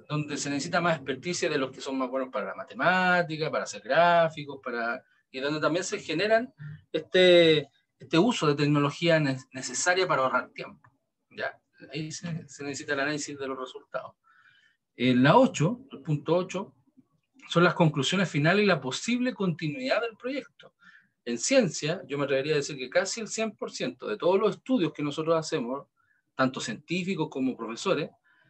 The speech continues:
em, se pueden seguir estudiando, se pueden continuar.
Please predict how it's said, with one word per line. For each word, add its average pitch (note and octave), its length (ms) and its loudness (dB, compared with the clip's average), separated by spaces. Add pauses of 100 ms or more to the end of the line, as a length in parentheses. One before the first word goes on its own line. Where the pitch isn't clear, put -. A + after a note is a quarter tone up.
(500)
em, B2 480 -4 (320)
se - 160 -2
pueden B3 300 6
seguir G3 440 2
estudiando, G#2 600 -6
se A#2+ 140 -14
pueden G3 220 -2
continuar. F#3+ 760 -8